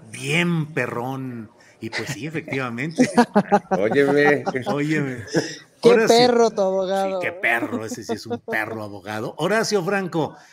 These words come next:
Speaker 1: ¿cómo te ha ido con los impuestos y qué piensas del uso de los impuestos? Hubo un tiempo en el que te sentías, eh, digamos, eh, defraudado o decepcionado de saber que tenías que estar pagando tanto para,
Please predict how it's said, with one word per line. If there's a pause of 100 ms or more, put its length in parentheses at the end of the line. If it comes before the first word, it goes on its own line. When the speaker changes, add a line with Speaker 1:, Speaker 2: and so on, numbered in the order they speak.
(220)
Speaker 1:
¿cómo
te
ha
ido
con
los
impuestos
y
qué
piensas
del
uso
de
los
impuestos? (380)
Hubo
un
tiempo
en
el
que
te
sentías,
eh, (400)
digamos,
eh,
defraudado
o
decepcionado (320)
de
saber
que
tenías
que
estar
pagando
tanto (420)
para,